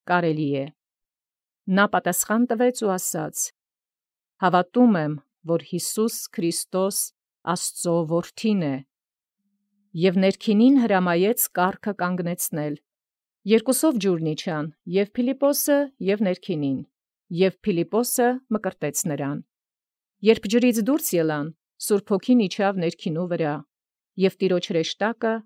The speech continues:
հափշտակեց տարավ Փիլիպոսին, ու ներքինին այլևս նրան չտեսավ։ Եվ իր ճանապարհն էր գնում ուրախությամբ, իսկ Փիլիպոսը իրեն գտավ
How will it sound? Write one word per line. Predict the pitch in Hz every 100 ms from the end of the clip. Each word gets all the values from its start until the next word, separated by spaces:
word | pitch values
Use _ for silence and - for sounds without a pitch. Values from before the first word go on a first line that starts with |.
| _
հափշտակեց | 202 - - 202 196 196 202
տարավ | - 185 180 160
Փիլիպոսին, | - 165 160 156 160 - 165 160 175 _ _ _ _ _
ու | 202
ներքինին | 208 208 247 254 285
այլևս | 185 170 190 226
նրան | 185 151 160 180 185 _
չտեսավ։ | - 202 160 - 131 131 - _ _ _ _ _ _ _ _ -
Եվ | 196
իր | 220
ճանապարհն | 214 214 214 214 233 220
էր | 202
գնում | 170 165 165 180
ուրախությամբ, | 165 165 - 170 185 160 151 - _ _ _ -
իսկ | 180 -
Փիլիպոսը | 220 196 214 285 - 269 262 262 _
իրեն | - 185 196 233
գտավ | 180 - 170 190